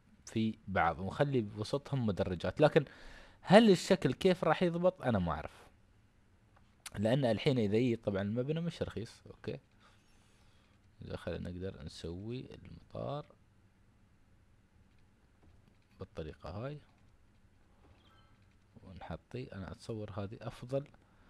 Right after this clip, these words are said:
شكل ممكن، ولا هذا أفضل شكل ممكن نحصله. ونسوي لنا هني هذه لفة داخل المطار،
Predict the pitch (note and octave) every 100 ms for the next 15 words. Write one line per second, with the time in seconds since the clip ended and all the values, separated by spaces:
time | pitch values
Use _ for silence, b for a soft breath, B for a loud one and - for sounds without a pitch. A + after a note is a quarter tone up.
0 | b b b b - - - A2 G2+ -
1 | G#2+ F#2+ F#2+ G#2+ G2+ G2+ G#2+ F#2+ G2+ G#2+
2 | F#2 E2 E2 D2 - - C2 - - _
3 | _ _ - - - - - _ _ _
4 | b b b b b b b b b b
5 | b _ - F#2+ F#2 A2 A2 G#2+ A#2 A#2
6 | _ _ _ _ - G#2 F#2+ F2 - D#2+
7 | F2 F2+ A2 D3 - _ _ _ _ -
8 | _ _ - _ - _ _ - _ _
9 | - - _ _ - _ _ _ _ -
10 | - - _ - - G2 F#2 F#2 - -
11 | F2 G2+ G2+ F#2 E2+ E2+ - A2